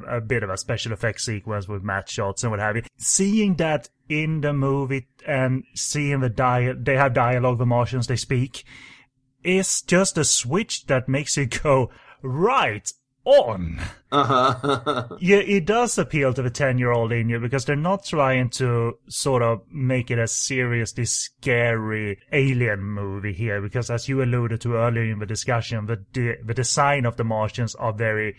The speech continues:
Speaker 1: probably a design that's been seen in various movies globally. It's not the un-, unique Taiwanese design of the Martians, and they're,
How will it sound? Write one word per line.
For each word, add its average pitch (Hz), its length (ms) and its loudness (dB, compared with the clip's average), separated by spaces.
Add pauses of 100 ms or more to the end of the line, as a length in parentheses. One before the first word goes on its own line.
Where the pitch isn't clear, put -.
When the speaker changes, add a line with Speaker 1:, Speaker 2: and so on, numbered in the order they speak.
Speaker 1:
probably 143 440 2
a 120 60 4
design 120 480 2
that's 107 160 -4
been 113 140 -4
seen 120 440 -2
in 107 300 -6
various 107 480 0
movies 104 360 -4
globally. 110 720 -2
It's 113 220 -6
not 120 280 2
the 110 440 -2
un-, 120 340 2
unique 127 540 0
Taiwanese 107 560 -4
design 101 540 -4
of 90 100 -10
the 117 80 -4
Martians, 92 500 -6
and 113 240 -4
they're, 101 240 0